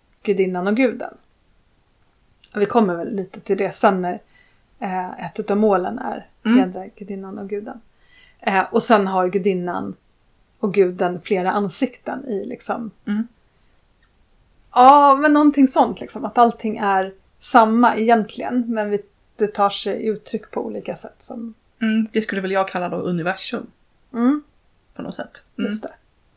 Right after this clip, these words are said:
Speaker 2: Jo, men jag tänkte tillbaka liksom på originalbetydelsen, liksom hylla livet. Och jag tror också att man kan se det som att, att passa på att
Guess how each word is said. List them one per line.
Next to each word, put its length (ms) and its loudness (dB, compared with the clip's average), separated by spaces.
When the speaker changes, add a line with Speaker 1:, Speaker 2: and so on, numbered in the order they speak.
Speaker 2:
Jo, 120 4
men 100 12
jag 140 4
tänkte 280 4
tillbaka 400 4
liksom 320 -6
på 320 -6
originalbetydelsen, 1500 -4
liksom 320 -14
hylla 680 -4
livet. 880 -6
Och 120 4
jag 100 2
tror 180 4
också 240 0
att 100 0
man 120 0
kan 200 -2
se 220 -2
det 100 -4
som 240 -4
att, 340 -12
att 180 -4
passa 260 0
på 360 4
att 540 -8